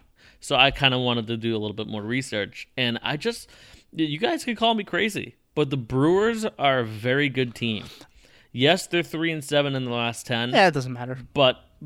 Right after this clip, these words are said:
Speaker 1: but I think if they can turn around their starting pitching
Speaker 2: Mm-hmm.
Speaker 1: and do a little bit better on defense, 'cause they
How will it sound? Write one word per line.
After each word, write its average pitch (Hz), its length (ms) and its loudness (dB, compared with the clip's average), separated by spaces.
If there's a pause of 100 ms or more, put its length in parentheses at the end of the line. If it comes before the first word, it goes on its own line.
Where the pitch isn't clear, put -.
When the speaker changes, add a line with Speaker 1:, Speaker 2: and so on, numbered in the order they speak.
(140)
Speaker 1:
but 143 180 2
I 139 120 0
think 143 520 -4 (600)
if 117 160 0
they 135 160 4
can 196 160 -4
turn 185 240 -6
around 139 400 0
their 117 100 0
starting 110 380 -4
pitching 104 500 -8
Speaker 2:
Mm-hmm. 131 180 -6 (480)
Speaker 1:
and 117 280 -4
do 131 140 0
a 123 40 2
little 123 180 2
bit 131 160 -2
better 131 200 2
on 123 120 0
defense, 120 380 -4
'cause 110 160 -8
they 110 140 -4